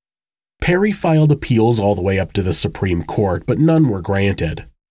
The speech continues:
He filed a petition about the size of his jail cell and then tried suing to remove custody of his children from the Levines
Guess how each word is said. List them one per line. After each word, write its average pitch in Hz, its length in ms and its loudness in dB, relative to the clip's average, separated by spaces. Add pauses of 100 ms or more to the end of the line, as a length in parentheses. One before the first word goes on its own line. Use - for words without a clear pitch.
(180)
He 170 160 2
filed 151 360 2
a 139 40 2
petition 143 560 0
about 110 260 0
the 95 80 -2
size 101 380 0
of 87 80 -4
his 80 160 -6
jail 101 380 2
cell 82 540 -4
and 139 120 4
then 156 140 4
tried 139 300 0
suing 143 500 2
to 131 140 -2
remove 123 340 2
custody 123 540 0
of 107 80 0
his 104 120 -4
children 127 480 0
from 104 200 0
the 98 80 0
Levines 90 880 0